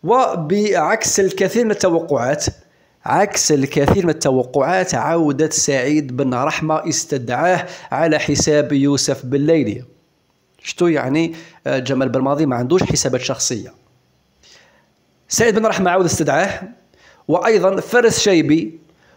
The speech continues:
وبدر الدين بوعناني، والوافد الجديد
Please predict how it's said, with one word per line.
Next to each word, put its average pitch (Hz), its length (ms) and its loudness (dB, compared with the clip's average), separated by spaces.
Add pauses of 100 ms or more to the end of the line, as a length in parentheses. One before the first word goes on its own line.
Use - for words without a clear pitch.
(100)
وبدر 170 380 2
الدين 170 260 2
بوعناني، 165 680 2 (280)
والوافد 165 640 4
الجديد 160 680 0